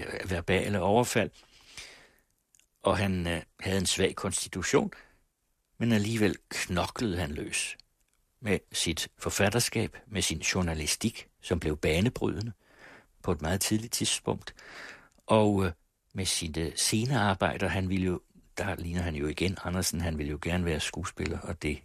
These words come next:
egnede han sig nok ikke rigtig til. Han ville også gerne være dramatiker, det egnede han sig heller ikke til.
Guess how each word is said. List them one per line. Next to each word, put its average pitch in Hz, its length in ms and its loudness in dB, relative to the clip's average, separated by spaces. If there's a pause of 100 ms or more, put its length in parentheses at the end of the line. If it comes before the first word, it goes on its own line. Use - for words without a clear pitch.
egnede 76 300 -2
han 73 120 -4
sig 71 140 -2
nok 82 160 -2
ikke - 220 0
rigtig - 260 -2
til. 123 220 4
Han 87 140 2
ville 78 120 0
også - 120 -4
gerne 90 200 4
være 90 120 4
dramatiker, 95 640 0
det - 120 -2
egnede 92 300 2
han 85 100 0
sig 82 140 0
heller 175 200 6
ikke 165 120 4
til. 156 160 0